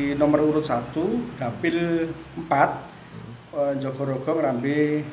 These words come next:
Sine. Jadi seluruh berkasnya sudah lengkap, kita kirimkan ke K P U, dan <laughs> yang bersangkutan sudah resmi, apa, menjadi bagian dari caleg P tiga. Adapun kemudian beliau ganda di P K B,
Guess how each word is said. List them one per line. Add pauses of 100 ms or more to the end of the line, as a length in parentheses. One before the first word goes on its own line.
(140)
Sine.
Jadi
seluruh
berkasnya
sudah
lengkap, (480)
kita
kirimkan
ke
K (160)
P
U,
dan (400)
<laughs>
yang
bersangkutan
sudah
resmi, (720)
apa,
menjadi
bagian
dari
caleg (640)
P
tiga.
Adapun
kemudian
beliau (800)
ganda
di
P
K (120)
B,